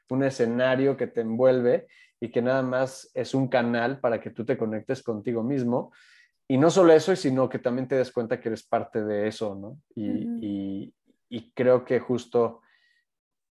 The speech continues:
Speaker 1: Eh, cuando existe un sentimiento de pertenencia, un sentimiento de unidad, un sentimiento de,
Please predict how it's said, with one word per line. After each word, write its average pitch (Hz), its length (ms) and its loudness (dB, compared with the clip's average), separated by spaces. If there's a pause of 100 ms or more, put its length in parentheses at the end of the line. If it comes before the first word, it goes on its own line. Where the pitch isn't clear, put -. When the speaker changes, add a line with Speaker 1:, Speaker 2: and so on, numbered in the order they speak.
(100)
Speaker 1:
Eh, 110 340 -4 (460)
cuando 113 1120 0
existe 123 520 -4
un 127 120 -4
sentimiento 113 680 -2
de 113 80 0
pertenencia, 110 840 -6 (360)
un 113 180 -6
sentimiento 110 800 -2
de 107 400 -4
unidad, 113 600 0
un 117 180 -10
sentimiento 110 680 -4
de, 104 360 -2